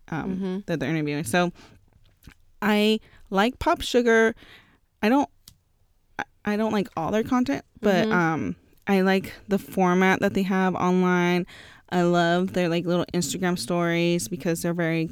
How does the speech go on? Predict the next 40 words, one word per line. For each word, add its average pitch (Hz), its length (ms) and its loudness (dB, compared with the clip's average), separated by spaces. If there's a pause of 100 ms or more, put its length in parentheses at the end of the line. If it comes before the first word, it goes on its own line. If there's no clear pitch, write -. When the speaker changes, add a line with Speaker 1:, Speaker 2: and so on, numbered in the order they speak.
(180)
Speaker 1:
colorful 175 460 0
and 170 160 2
creative 175 720 0
and, 160 180 -4
like, 160 180 -6
very 156 220 0
engaging. 160 580 0
And 190 120 4
they 175 40 2
use 185 260 2
Speaker 2:
Mm-hmm. 196 80 -2
Speaker 1:
Instagram 190 400 -2
stories 165 480 -4 (120)
to, 160 300 -6 (460)
to 175 120 0
give 180 280 0
more 165 300 -2
content, 208 560 -2
like, 180 180 -2
you 180 80 0
Speaker 2:
Mm-hmm. 185 40 2
Speaker 1:
know, 156 200 -2 (300)
how 254 200 -4
to 285 100 0
make, 170 280 0
like, 175 300 -4
a 165 400 -2 (920)
banana 180 520 2
ma-, 156 120 -4 (300)
a 170 160 -2 (140)
facial 175 320 0
mask, 147 220 -4
something, 165 260 -2
and 156 200 -2
it's, 151 100 -6
like, 160 120 -6 (320)
quick 196 240 0
Instagram 165 440 -2
story. 143 280 -6 (440)
Um, 170 500 0